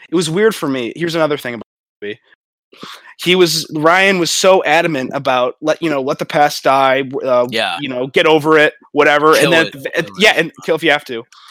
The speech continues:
Speaker 1: And at the very end, all that's thrown away, and, and he's like, remember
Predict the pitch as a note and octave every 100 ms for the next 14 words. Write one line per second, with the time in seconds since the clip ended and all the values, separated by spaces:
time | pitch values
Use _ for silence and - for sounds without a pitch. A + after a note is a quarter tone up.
0 | - D#3+ E3 D3+ C3 F3 F3+ E3 F3+ D3+
1 | D3 C3 B2+ C3 C#3 C#3 C3 - D3 D3
2 | C#3+ C3 C#3+ B2+ A#2 B2 B2 B2+ A#2+ B2+
3 | B2 - _ _ _ _ A#3+